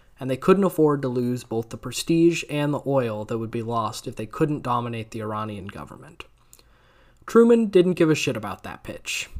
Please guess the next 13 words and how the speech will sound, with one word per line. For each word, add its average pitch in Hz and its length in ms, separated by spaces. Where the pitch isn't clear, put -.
He 214 140
didn't 208 220
think 196 180
the 170 100
U 160 160
S 165 120
should 156 160
be 156 100
involved 127 460
in 120 80
a 113 60
foreign 139 440
coup, 104 400